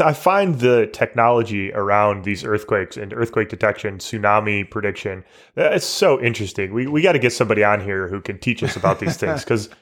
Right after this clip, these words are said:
Speaker 1: it is so cool where they're going with this sort of early warning technology. Amazing stuff.
Speaker 2: Yeah. So another interesting thing, Jesse, about this is that in the four-day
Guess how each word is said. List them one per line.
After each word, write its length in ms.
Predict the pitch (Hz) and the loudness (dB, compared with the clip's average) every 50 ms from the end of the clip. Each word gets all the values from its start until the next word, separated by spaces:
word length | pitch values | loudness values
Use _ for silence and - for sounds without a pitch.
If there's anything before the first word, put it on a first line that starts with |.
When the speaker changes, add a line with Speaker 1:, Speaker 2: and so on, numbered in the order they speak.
| _ | _
Speaker 1:
it 120 | - 180 175 | 0 2 2
is 120 | 156 120 | 2 0
so 360 | - - - - 156 143 120 | -2 -4 -2 2 2 2 2
cool 320 | - - - 123 110 95 90 | 2 0 2 2 2 2 2
where 140 | 95 98 98 | 0 0 2
they're 160 | 101 98 98 | 2 0 2
going 340 | 95 104 101 104 98 95 92 | 2 4 4 4 2 2 -2
with 160 | 92 90 92 | -6 -6 -4
this 180 | 98 95 - | -2 -2 -2
sort 160 | - - 110 107 | -2 -2 -2 -2
of 80 | 110 - | -2 0
early 260 | 127 117 117 117 113 107 | 2 2 4 4 4 2
warning 500 | 101 92 98 101 101 101 98 92 92 90 | 2 2 0 0 0 0 -2 -4 -6 -6
technology. 760 | - 101 90 - 101 95 92 92 90 87 87 85 82 - - - | -8 -8 -6 -4 -4 -2 -2 -2 -2 -4 -6 -10 -12 -12 -8 -8
Amazing 460 | 107 101 104 104 104 95 92 90 85 | -6 -2 0 0 0 0 -2 -8 -12
stuff. 300 | - - - 95 82 - | -10 -8 -6 -6 -6 -8
Speaker 2:
Yeah. 400 | 123 120 120 120 120 _ - 160 - _ - | -12 -16 -16 -18 -18 _ -16 -16 -16 _ -10
So 400 | 147 - - 175 156 151 147 143 - | -8 -2 0 2 2 2 2 0 -2
another 360 | 170 156 160 180 196 180 151 | -2 2 2 2 2 2 2
interesting 560 | 127 156 165 160 - 156 - - 156 147 139 123 | 2 0 0 0 -2 -4 -4 -2 -2 -4 -2 -2
thing, 240 | - 143 147 147 | -2 -2 -2 -2
Jesse, 320 | 135 135 131 127 - 139 131 | -2 -2 -2 -2 -2 -2 -4
about 300 | 123 120 127 127 127 - | -2 0 -2 -2 -2 -4
this 240 | 127 120 117 - - | -6 -6 -6 -8 -10
is 260 | - 147 139 117 113 | -6 -6 -6 -4 0
that 340 | 131 139 135 131 127 - - _ _ _ _ _ _ _ _ _ | 0 0 2 0 -2 -6 -14 _ _ _ _ _ _ _ _ _
in 540 | - 165 180 190 202 208 220 226 208 202 - | 0 2 4 4 4 4 2 2 0 -2 -6
the 200 | - 135 139 156 | -4 0 0 0
four-day 840 | 151 - - 156 147 147 147 147 135 143 135 135 135 135 131 131 131 | 0 0 0 2 4 4 4 4 4 4 4 4 4 2 0 -2 -4